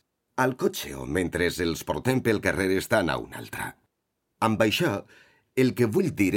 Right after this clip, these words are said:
és que cal que la temperatura siga sempre la mateixa, perquè, si no ho és, es crea una mica de condensació en la capa exterior de la closca de l'ou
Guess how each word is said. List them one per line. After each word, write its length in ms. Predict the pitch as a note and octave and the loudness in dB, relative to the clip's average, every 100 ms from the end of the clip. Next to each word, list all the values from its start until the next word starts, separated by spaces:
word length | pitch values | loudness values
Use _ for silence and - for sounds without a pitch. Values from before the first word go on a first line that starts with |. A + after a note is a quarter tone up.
| A2+ | 2
és 220 | A2 - | 0 -6
que 180 | - A2 | -2 -2
cal 220 | C#3+ F3 | 0 -2
que 160 | D#3+ A#2+ | 2 0
la 80 | G#2 | 2
temperatura 640 | E2+ B1+ - - G#2 G#2 | -2 -2 -10 -2 0 0
siga 400 | - A#2 G#2 G2 | 0 -2 0 -2
sempre 400 | - B2 A2+ A2 | 0 -2 0 2
la 160 | G2+ F#2+ | 2 2
mateixa, 480 | B2 A#2 - D2+ - | 2 0 0 -4 -2
perquè, 420 | - B2 - B2 - - - _ - | -2 -2 2 0 0 -10 -20 _ -14
si 280 | - C3+ | 0 2
no 160 | A2 F3 | 4 4
ho 160 | G2+ E2 | 4 0
és, 280 | D2+ - - _ _ _ - | 0 -4 -14 _ _ _ -4
es 220 | F#2 - | -2 -2
crea 300 | - D#3 D3+ | 0 0 2
una 180 | C#3 A2 | 2 2
mica 300 | A2+ D#3 C3 | 2 0 0
de 140 | A#2 | 0
condensació 840 | - A2+ F#2+ E2+ C#2 - - B2 E3 | 0 0 2 0 -2 -8 -6 2 4
en 120 | C#3+ | 4
la 120 | F2 - | 0 -2
capa 220 | D#3 C#3+ | -2 -2
exterior 560 | - - D#2 E2+ G#2 | -2 -4 -2 0 0
de 100 | F2 | 0
la 140 | D2 C2+ | -2 0
closca 400 | F#2+ G2 - E2+ | 0 0 -2 -4
de 100 | D2 | -2
l'ou 360 | D#2+ D2+ C#2+ | 0 0 -2